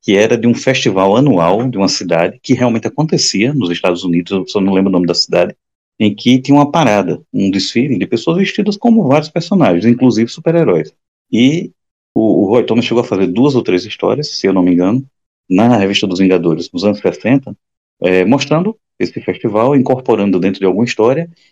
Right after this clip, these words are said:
e aí mostrava personagens vestidos como os heróis da D C. Seriam,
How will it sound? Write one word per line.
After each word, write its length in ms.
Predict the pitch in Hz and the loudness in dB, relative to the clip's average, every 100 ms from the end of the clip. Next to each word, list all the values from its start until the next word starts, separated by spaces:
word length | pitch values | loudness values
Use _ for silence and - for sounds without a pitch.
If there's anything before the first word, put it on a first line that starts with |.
| _ | _
e 80 | - | -2
aí 120 | 101 | 0
mostrava 420 | 123 143 - 107 98 | 2 0 0 -2 0
personagens 640 | 113 - 101 110 113 117 | -2 -2 -2 0 0 -2
vestidos 400 | 117 - 113 - | -4 -4 -6 -4
como 440 | - 113 139 165 170 _ _ _ - | 0 2 2 -2 -8 _ _ _ -2
os 160 | 104 | 2
heróis 260 | 110 95 110 | 2 2 2
da 80 | 139 | 0
D 140 | 147 | 0
C. 320 | - 90 80 - _ _ | 0 -2 -2 -10 _ _
Seriam, 320 | - 113 104 | -4 -2 -2